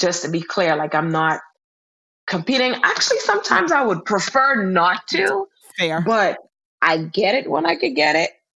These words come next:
Speaker 1: And
Speaker 2: Yep.
Speaker 1: I'm like, "This is, I get it in when I could get it." And I,
Speaker 2: Mm-hmm.
Speaker 1: um, but there's also a space, though,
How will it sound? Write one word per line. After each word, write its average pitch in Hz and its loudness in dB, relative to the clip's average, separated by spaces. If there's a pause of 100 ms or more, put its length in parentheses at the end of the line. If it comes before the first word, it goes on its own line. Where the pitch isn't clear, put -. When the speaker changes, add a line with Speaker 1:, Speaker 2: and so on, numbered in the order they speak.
(180)
Speaker 1:
And 180 4
Speaker 2:
Yep. 190 2
Speaker 1:
I'm 202 -2
like, 160 0
"This 165 -2
is, 202 -8
I 160 0
get 160 0
it 185 -2 (120)
in 185 -4
when 165 -2
I 160 2
could 170 -8
get 147 -4
it." - -6
And 170 -2
I, 165 -4
Speaker 2:
Mm-hmm. 151 -2
Speaker 1:
um, - -4 (220)
but 190 0
there's 185 0
also 233 -2
a 170 -4
space, - -4
though, 165 -2